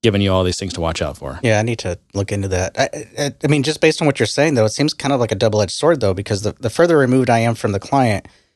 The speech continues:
Speaker 2: the further removed I am from the requirements. So, uh, I mean
Speaker 1: And, and I don't think you should be r-, far removed. That's, I guess, I d-, and that's why I was careful. I don't wanna say that you, the product owner shouldn't have access to the team or vice versa.
Speaker 2: But I mean, I,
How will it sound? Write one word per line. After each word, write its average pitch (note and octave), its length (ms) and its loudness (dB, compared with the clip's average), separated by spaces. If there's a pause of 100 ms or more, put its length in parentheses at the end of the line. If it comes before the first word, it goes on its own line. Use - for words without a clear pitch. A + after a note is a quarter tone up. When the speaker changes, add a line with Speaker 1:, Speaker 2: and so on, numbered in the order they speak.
(320)
Speaker 2:
the - 80 -4
further C3+ 220 2
removed A#2 300 0
I A2 80 2
am G#2+ 120 0
from - 160 -2
the F#2 60 -2
requirements. F#2 600 -2
So, A2 120 2
uh, - 260 -8 (480)
I - 40 -2
mean G2+ 320 0 (540)
Speaker 1:
And, D#3 220 2
and D#3+ 160 2
I F3 60 4
don't A#3+ 100 2
think G#3 100 0
you F3 60 -4
should E3+ 120 0
be D3+ 100 8
r-, A2 240 0
far C#3 400 4
removed. A2+ 460 2
That's, - 320 0
I G#2 80 -4
guess, A2 300 -2
I A#2 100 4
d-, B2 140 2
and B2+ 100 4
that's C3 180 4
why B2+ 120 6
I A#2+ 40 4
was G#2+ 120 -4
careful. A2+ 300 2
I G#2 40 4
don't A#2 100 2
wanna A2+ 120 2
say A2 300 0
that G#2 200 -2
you, G2 180 2 (1700)
the A#2+ 80 2
product A#2+ 240 2
owner A2+ 140 0
shouldn't B2 300 2
have B2 140 4
access - 340 0
to - 40 -10
the G#2 60 -4
team A#2 200 4
or G#2 40 2
vice F#2+ 220 0
versa. F#2+ 420 0 (500)
Speaker 2:
But E3 100 4
I D#3 80 4
mean, D#3+ 140 0
I, C#3+ 180 0